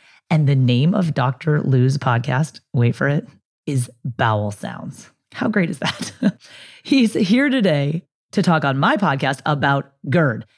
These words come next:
gastroesophageal reflux disease, and your baby. Reflux. For you parents with babies who have reflux, you have got to hear Doctor Liu's message. And this is important stuff because about half of all babies have some form of reflux.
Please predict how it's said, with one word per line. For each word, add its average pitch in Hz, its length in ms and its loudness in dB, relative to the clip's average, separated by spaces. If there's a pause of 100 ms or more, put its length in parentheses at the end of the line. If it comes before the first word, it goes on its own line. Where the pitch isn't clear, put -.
(140)
gastroesophageal 147 840 0
reflux 123 360 -4
disease, 120 380 -2 (100)
and 160 220 4
your 165 100 2
baby. 127 380 -2 (100)
Reflux. 170 540 0
For 147 100 -4
you 143 220 2
parents 170 420 0
with 156 100 0
babies 151 280 0
who 147 80 -2
have 151 160 2
reflux, - 440 -2
you 143 60 0
have 131 120 -2
got 120 200 -2 (220)
to 151 80 0
hear 110 320 0
Doctor 117 320 -4
Liu's 120 260 -2
message. 139 340 -2 (300)
And 190 100 4
this 247 120 2
is 320 80 -4
important 285 320 -2
stuff 302 200 0
because 170 280 -2 (240)
about 240 180 0
half 240 220 0
of 196 100 -2
all 180 100 0
babies 175 280 0
have 160 100 -8
some 151 240 0
form 135 260 -2
of 117 120 0
reflux. - 480 -2